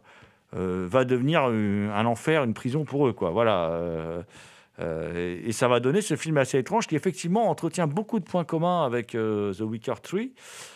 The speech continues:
euh, mais, euh, qui a aussi une dose de second degré et tout, bon, assez assumé. Euh, je pense à, euh, je pense à cette scène, par exemple, tu parlais tout à l'heure de musique, euh,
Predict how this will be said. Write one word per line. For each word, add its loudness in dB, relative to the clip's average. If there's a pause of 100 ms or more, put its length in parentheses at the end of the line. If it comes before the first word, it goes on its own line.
(220)
euh, 2
mais, 4
euh, 2
qui 2
a 6
aussi 0
une 4
dose 4
de 2
second 0
degré 4
et -4
tout, -2
bon, 0
assez 2
assumé. 0
Euh, 2 (520)
je 2
pense 4
à, 6
euh, 2 (880)
je -4
pense 0
à 4
cette -2
scène, 0
par 4
exemple, -2
tu -14
parlais 0
tout -4
à 0
l'heure 2
de 0
musique, -2
euh, 0